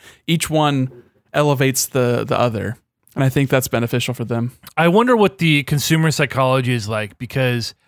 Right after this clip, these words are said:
Speaker 2: I, I've, I've read it both ways, where, you know, you introduce a product like this, and by contrast, it makes your other products look more appealing. But also,
Speaker 1: Yeah, it's like soda sizes at McDonald's, you know?
Speaker 2: Well, it also makes them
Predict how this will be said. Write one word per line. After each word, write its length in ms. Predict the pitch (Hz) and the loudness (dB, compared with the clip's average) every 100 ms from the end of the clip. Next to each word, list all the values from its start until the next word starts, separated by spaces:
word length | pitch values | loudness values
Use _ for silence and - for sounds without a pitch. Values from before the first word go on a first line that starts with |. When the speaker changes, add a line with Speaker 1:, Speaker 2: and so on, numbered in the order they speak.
| _ | _
Speaker 2:
I, 140 | 175 190 | 0 2
I've, 240 | 185 175 - | 2 2 0
I've 160 | 175 | 2
read 140 | 202 208 | 4 4
it 120 | 151 | 4
both 240 | 135 127 | 2 2
ways, 340 | 117 107 92 - | 0 -2 -4 -2
where, 340 | 123 120 113 _ _ _ _ _ _ _ _ _ _ _ - | 0 2 0 _ _ _ _ _ _ _ _ _ _ _ -2
you 80 | 135 | 0
know, 140 | 123 | 2
you 280 | 127 135 135 | 2 0 2
introduce 500 | 143 143 139 139 127 | 0 0 2 2 0
a 60 | |
product 340 | - 135 131 127 | 0 2 2 2
like 200 | 123 - | -2 0
this, 320 | 120 117 - | 0 0 -2
and 300 | 123 120 113 - 110 | -2 -2 -2 -8 -4
by 160 | 117 | -4
contrast, 480 | 113 156 160 123 110 | 0 0 0 0 -2
it 40 | 123 | -4
makes 220 | 120 - | -4 -4
your 80 | 120 | -2
other 220 | 123 117 | -2 -4
products 500 | - 123 117 107 - | -4 -2 -2 -4 -10
look 100 | 107 | -8
more 120 | 107 | -8
appealing. 560 | - 196 151 131 123 - _ _ | -2 0 2 2 0 -4 _ _
But 120 | - 156 | -2 2
also, 120 | 156 | 4
Speaker 1:
Yeah, 80 | 147 | 4
it's 100 | 156 | 2
like 120 | 135 | 2
soda 260 | 131 165 | 2 2
sizes 400 | 151 156 147 135 | 2 2 2 0
at 100 | 143 | 0
McDonald's, 580 | 123 113 127 127 120 127 | -2 0 0 0 -2 -2
you 60 | 127 | -2
know? 180 | 131 139 _ | -2 -4 _
Speaker 2:
Well, 280 | 226 240 226 | 0 2 4
it 120 | 220 | 4
also 640 | 247 277 - 185 180 170 - _ - | 4 4 2 2 2 0 -6 _ -6
makes 340 | 160 170 - | -2 0 -2
them 300 | - 160 147 | -2 0 0